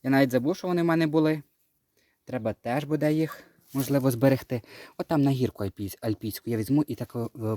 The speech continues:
пересажу. Е, щоб не робити дуже великого, м, стресу для квітів, буду викопувати з величезним комом землі і просто буду робити перевалку. Для того, щоб вони собі поприймалися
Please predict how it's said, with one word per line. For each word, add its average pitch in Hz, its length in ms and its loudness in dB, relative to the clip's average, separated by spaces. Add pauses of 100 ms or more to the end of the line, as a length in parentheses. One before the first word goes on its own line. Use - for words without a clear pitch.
пересажу. 113 480 0 (440)
Е, 117 120 0
щоб 135 180 0
не 143 60 4
робити 151 260 2
дуже 151 200 2
великого, 147 680 2 (100)
м, 127 440 0 (440)
стресу 139 480 0
для - 180 -2
квітів, - 400 -4 (440)
буду 135 240 8
викопувати 127 540 4
з 104 60 -6
величезним 127 560 4
комом 117 440 4
землі 127 420 4 (280)
і 139 60 -6
просто 170 280 -4
буду 127 180 0
робити 120 280 -2
перевалку. 92 540 -6 (300)
Для 123 100 -2
того, 127 140 -2
щоб 117 140 -6
вони 120 160 2
собі 120 200 -4
поприймалися 156 800 -2